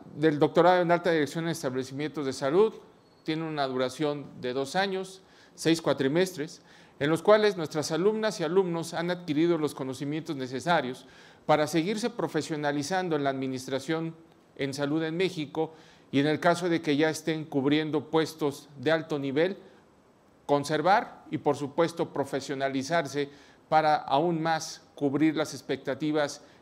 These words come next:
y necesidades de la salud pública mexicana. Este programa académico es para nosotros un privilegio ofertarlo, porque es de los programas más sensibles en relación al impacto social que tiene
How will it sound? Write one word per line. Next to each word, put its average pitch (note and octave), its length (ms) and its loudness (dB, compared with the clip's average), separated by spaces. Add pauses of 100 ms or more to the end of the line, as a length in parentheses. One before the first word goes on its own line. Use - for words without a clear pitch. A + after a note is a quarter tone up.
y B2 80 -6
necesidades C3+ 920 0
de C#3 120 0
la C3+ 100 -2
salud C#3+ 340 -2
pública C3+ 420 -2
mexicana. A2 520 -8 (880)
Este C#3 220 0
programa F#3 760 2
académico E3 840 -2 (320)
es D3 160 -4
para D#3 200 0
nosotros C#3 460 -6
un D#3 100 -6
privilegio C#3+ 520 0
ofertarlo, C3+ 600 -2 (460)
porque D#3 360 0
es F#3+ 120 0
de F3+ 120 0
los D3+ 140 -4
programas E3 640 0
más E3+ 260 -2
sensibles D3 680 -4 (500)
en D3 140 -4
relación D#3+ 680 0
al C#3 200 -2
impacto D3 420 -4
social C#3+ 560 -2 (260)
que C#3 120 -4
tiene C#3 420 -4